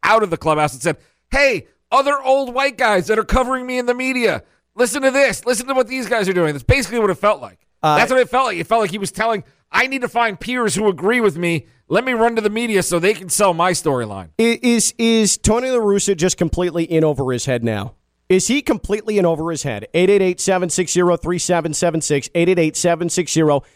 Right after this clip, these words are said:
Speaker 2: three seven seven six. Is there any way he gets this clubhouse back? Is there any way, and yes, it's still early in the season, but is there any way he can get this clubhouse back? Eight eight eight, seven six zero, three seven seven six. Bob's in Port Saint Lucie. Hey, Bob.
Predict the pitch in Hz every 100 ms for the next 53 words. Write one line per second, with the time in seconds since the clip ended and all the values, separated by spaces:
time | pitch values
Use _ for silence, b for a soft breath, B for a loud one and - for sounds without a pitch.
0 | b - 202 240 - 202 185 - 180 175
1 | - 170 170 156 147 311 - - 185 240
2 | 208 143 143 160 104 - _ - 185 165
3 | 175 - 151 - 139 135 113 - 113 101
4 | 120 202 226 - _ - 262 311 339 339
5 | 311 294 302 175 147 202 247 202 - 233
6 | 233 247 240 220 190 220 247 175 139 b
7 | b 160 175 311 - - 240 226 143 139
8 | 135 147 151 131 113 - 151 127 101 -
9 | - 95 92 - 196 196 185 131 113 -
10 | 185 165 156 - 143 147 131 120 - 139
11 | 151 - 147 123 127 - 131 110 110 -
12 | 127 98 - 226 269 208 220 220 226 233
13 | 226 240 233 185 254 254 254 247